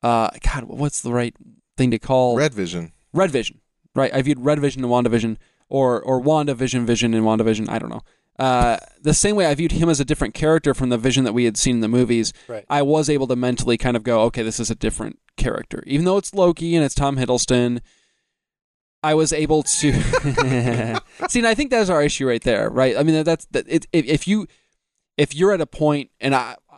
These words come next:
Speaker 1: like I said, I was tired, I, I was tired of Loki too, but I think if you're at a point where you're like, you're over, like, far over it, you're gonna have a hard time jumping in anyway.
Speaker 3: Yeah.
Speaker 1: Regardless of what the show does, you're gonna go, "I just don't give a shit." Like, so, it,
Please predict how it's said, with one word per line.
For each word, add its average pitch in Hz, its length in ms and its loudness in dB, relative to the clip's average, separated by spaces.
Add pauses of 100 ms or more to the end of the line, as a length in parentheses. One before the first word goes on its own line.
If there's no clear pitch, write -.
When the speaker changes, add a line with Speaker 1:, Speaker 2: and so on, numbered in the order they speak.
Speaker 1:
like 147 140 0
I 143 40 0
said, 123 200 -6
I 175 140 2
was 180 140 2
tired, 139 220 0 (220)
I, 135 80 0
I 151 40 4
was 156 120 0
tired 127 180 0
of 113 80 -2
Loki 117 220 -2
too, 127 240 -2 (800)
but 156 80 2
I 143 60 2
think 160 180 -2
if 147 100 -6
you're 175 140 4
at 160 40 -2
a 139 60 -2
point 147 240 -2
where 139 100 2
you're 139 120 2
like, 120 240 0
you're 135 360 2 (160)
over, 127 440 0
like, 120 200 -6 (240)
far 143 400 0
over 113 320 -4
it, 113 180 -6 (360)
you're 156 160 2
gonna 185 120 2
have 135 80 -4
a - 40 -14
hard 139 180 0
time 123 160 0
jumping 113 280 -2
in 113 100 -2
anyway. - 340 -6 (680)
Speaker 3:
Yeah. 156 100 0
Speaker 1:
Regardless 180 400 0
of 135 100 -6
what 151 160 2
the 131 60 -8
show 151 280 0
does, 135 380 -2
you're 139 80 -2
gonna 147 120 0
go, 127 220 2
"I 185 80 -4
just - 160 -6
don't 240 200 -8
give 147 180 0
a - 40 -4
shit." - 280 -12 (120)
Like, 113 360 -4 (480)
so, 175 160 0
it, 139 300 -2